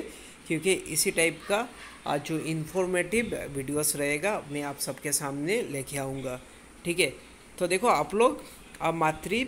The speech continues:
पितृ वंदना डॉट आसाम डॉट जी ओ वी डॉट इन, आ, ये आप लोग search करना Google पे। अगर किसी को लिंक नहीं मिलता है तो मुझे comment section पे comment कर देना, मैं आपको link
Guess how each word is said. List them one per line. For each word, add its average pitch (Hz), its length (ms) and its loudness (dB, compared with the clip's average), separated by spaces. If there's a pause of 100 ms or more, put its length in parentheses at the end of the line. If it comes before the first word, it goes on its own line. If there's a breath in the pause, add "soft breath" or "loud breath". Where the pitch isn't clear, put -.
पितृ 175 440 2 (140)
वंदना 165 440 2 (320)
डॉट 156 240 2
आसाम 185 560 0 (180)
डॉट 156 260 0 (160)
जी 147 140 -2
ओ 147 80 0
वी 170 160 2
डॉट 139 300 -2
इन, 247 180 4 (480 loud breath)
आ, 156 120 6
ये 156 300 2
आप 147 340 0
लोग 202 200 2
search 139 300 0
करना 156 280 -2
Google 147 340 0
पे। 190 120 2
अगर 156 240 -2
किसी 170 240 -2
को 196 80 4
लिंक 175 320 0
नहीं 185 140 4
मिलता 185 280 2
है 190 60 4
तो 180 120 -6
मुझे 156 180 -2
comment 156 280 -2
section 160 360 -4
पे 175 100 -4
comment 151 320 -2
कर 143 160 -2
देना, 151 280 0
मैं 147 180 -2
आपको 190 440 0
link 147 320 -4